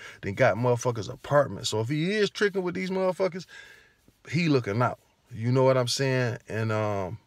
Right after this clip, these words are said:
which I doubt. I'm not putting that on him. Maybe he just a guy, like he say, he care. He, you know what I'm saying? He, Mark out there in California, he think he can change the world. And which, you know what I'm saying?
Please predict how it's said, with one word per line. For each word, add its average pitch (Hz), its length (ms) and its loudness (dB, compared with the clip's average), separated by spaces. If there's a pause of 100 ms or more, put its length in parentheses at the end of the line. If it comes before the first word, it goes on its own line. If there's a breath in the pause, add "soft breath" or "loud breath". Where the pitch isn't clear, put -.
(160)
which 151 220 2
I 139 140 8
doubt. 123 320 8
I'm 135 120 4
not 135 200 4
putting 104 220 -2
that 87 160 0
on 90 160 -2
him. 107 160 -8
Maybe 131 260 0
he 143 140 -2
just 123 300 -4
a 110 60 -4
guy, 113 340 4
like 120 180 -2
he 131 80 -4
say, 131 200 0
he 151 160 0
care. 175 380 2
He, 131 220 -4 (360 loud breath)
you 165 140 0
know 165 120 4
what 180 100 6
I'm 165 100 2
saying? 180 240 2
He, 208 120 2 (260)
Mark 185 400 4
out 165 260 2
there 147 220 4
in 123 140 -2
California, 139 580 2
he 156 140 0
think 143 220 -2
he 151 80 -2
can 127 140 -4
change 117 380 0
the 104 80 -4
world. 110 440 0 (800 soft breath)
And 127 180 2
which, 147 260 0
you 151 100 0
know 143 140 4
what 139 100 6
I'm 131 120 2
saying? 127 460 2